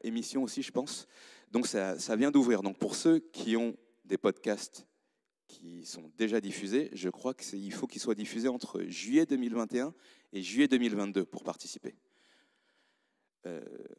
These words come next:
mais je vois plein de gens qui ont déjà leurs ordinateurs, donc soit ils sont en train de vérifier, soit ils ont déjà eu l'info.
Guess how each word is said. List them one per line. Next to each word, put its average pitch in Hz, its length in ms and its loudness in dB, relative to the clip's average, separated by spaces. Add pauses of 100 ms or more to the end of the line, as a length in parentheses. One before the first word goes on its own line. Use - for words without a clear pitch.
(360)
mais - 340 -16
je - 120 -18
vois 87 140 -4
plein 120 180 0
de 120 60 0
gens 113 140 0
qui 107 120 -6
ont 95 80 -2
déjà 98 240 4
leurs 90 240 0
ordinateurs, 90 560 -4
donc 90 180 -8
soit 113 220 0
ils - 20 -2
sont 104 140 -4
en 92 60 -4
train 98 120 -8
de 92 80 -4
vérifier, 92 380 0
soit 117 160 -2
ils 98 100 -2
ont 92 60 -6
déjà 123 260 4
eu 113 100 4
l'info. 104 360 0